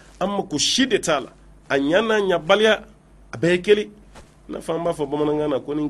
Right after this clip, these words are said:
gese fɔra jɛnina, misi ka fosi t'a la, parce que ale ɲin tɛ ko, ale ka sira si de t'a la, an fana ta kɔrɔ o de ye bi. ka lamaloya tiɲɛ diɲɛ fan bɛɛ fɛ.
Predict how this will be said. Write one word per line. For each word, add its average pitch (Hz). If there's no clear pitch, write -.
gese 147
fɔra 147
jɛnina, 117
misi 113
ka 185
fosi 139
t'a -
la, -
parce -
que 135
ale 139
ɲin 151
tɛ 139
ko, 113
ale 110
ka 165
sira 156
si -
de 160
t'a 147
la, 131
an 147
fana 147
ta 143
kɔrɔ 127
o 123
de 113
ye 110
bi. 95
ka 110
lamaloya 104
tiɲɛ 117
diɲɛ 117
fan 95
bɛɛ 107
fɛ. -